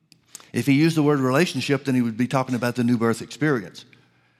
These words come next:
He does not say, "We declared all these things unto you so that you would get saved." They did get saved. They were saved. They were new creatures in Christ Jesus.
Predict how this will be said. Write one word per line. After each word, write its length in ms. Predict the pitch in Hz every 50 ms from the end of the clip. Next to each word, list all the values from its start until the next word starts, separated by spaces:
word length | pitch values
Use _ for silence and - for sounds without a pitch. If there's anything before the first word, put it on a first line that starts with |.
| _ _ -
He 140 | 143 143
does 180 | 143 139 131 117
not 220 | 147 160 151 123
say, 120 | - 151 147
"We 160 | 139 147 143
declared 380 | 131 127 - 156 156 156 151 143
all 140 | 143 139
these 180 | 139 135 127 -
things 260 | - 139 139 135 135
unto 160 | 135 127 117
you 140 | 120 127 127
so 160 | - - 131
that 160 | 120 113 117 -
you 100 | 131 123
would 140 | 117 104
get 160 | 101 110 - -
saved." 460 | - 123 107 92 92 - - - - _ _ _ _ _ _ _ _ _ _ _ _ _ _ _ _ _ -
They 100 | - 98
did 220 | 87 - 165 156
get 160 | 120 98 -
saved. 240 | - - 92 - -
They 80 | - 95
were 240 | 92 - 135 147 139
saved. 480 | - - 110 - - - - - - _ _ _ _ _ _ _ _ _ _ _ _ _ _ _ _ _ _ _ _ _ _ _ _ _ _ _ -
They 100 | 113 110
were 180 | 107 123 131 131
new 160 | 131 127 120
creatures 400 | - 135 123 113 - 101 95 98
in 140 | 101 95 92
Christ 280 | 107 101 101 92 -
Jesus. 440 | - 104 95 - - - - - -